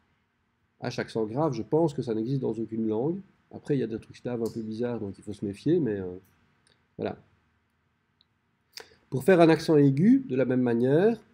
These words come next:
vous devez taper Alt majuscule esperluette.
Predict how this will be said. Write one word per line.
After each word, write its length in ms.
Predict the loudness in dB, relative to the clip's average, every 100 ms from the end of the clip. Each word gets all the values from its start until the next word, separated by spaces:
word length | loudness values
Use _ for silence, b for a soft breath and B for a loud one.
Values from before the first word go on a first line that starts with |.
| _
vous 80 | -2
devez 260 | 2 4 4
taper 480 | 2 0 0 0 -4 2
Alt 480 | 6 6 6 0 -18 -2
majuscule 880 | 2 4 2 -6 -4 2 2 2 -2 -8 _ _ -4
esperluette. 880 | -4 0 0 2 2 2 2 -4